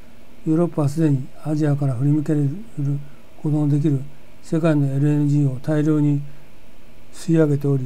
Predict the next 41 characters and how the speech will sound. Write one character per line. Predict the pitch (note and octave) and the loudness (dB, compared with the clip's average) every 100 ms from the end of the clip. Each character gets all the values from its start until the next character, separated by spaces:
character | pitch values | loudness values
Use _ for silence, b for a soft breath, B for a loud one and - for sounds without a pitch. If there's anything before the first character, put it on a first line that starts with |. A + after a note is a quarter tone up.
| D#3 | -4
ロ | D#3 D3+ E3+ E3 | -4 -2 -2 0
シ | D#3+ | 2
ア | C#3 | 0
が | C3 B2 - - - - - - - - - - - - - - - - - - - - - F#2 F2 - - - - B2+ - - - - - - - - - - - - | 0 -6 -8 -10 -10 -10 -10 -10 -10 -10 -10 -10 -10 -10 -10 -10 -10 -10 -10 -10 -10 -10 -10 -10 -8 -10 -10 -10 -10 -10 -10 -10 -8 -8 -10 -8 -10 -10 -10 -10 -10 -8
完 | - D3+ | -4 0
全 | D3+ D3+ | 2 2
に | D3+ D3+ - B B B - | 2 0 -4 B B B -8
断 | D#3 D3+ D#3 | 0 2 2
絶 | C#3+ | 0
し | - | 0
た | D3+ | 0
場 | C#3 C#3 | 2 2
合、 | B2+ C3 - - - - | 2 -4 -8 -8 -8 -4
特 | F3 E3 | 0 2
に | D3 | 2
中 | C#3+ D3+ | 2 2
国 | D3+ | 2
経 | D3 D#3+ D3+ | 2 2 4
済 | C#3 | 2
が | C3+ C#3+ | 2 0
コ | C#3+ | 0
ロ | D#3 | 2
ナ | C#3+ C3 | 2 2
ロ | C3 | -2
ッ | |
ク | - D3+ | -2 -2
ダ-、 | D3 D3 - - b b - | -2 -4 -10 -12 b b -6
ロ | D3+ | -4
ッ | C#3+ | -2
ク | D#3 | 0
ダ | D#3+ | 2
ウ | D3 | 2
ン | |
か | C#3 C#3 | 2 2
ら | C#3+ | 0
回 | D3 D3 | 2 0
復 | C#3+ | 0
し | - | -2
た | C#3+ | 2
場 | C#3 | 2
合、 | C3 | 0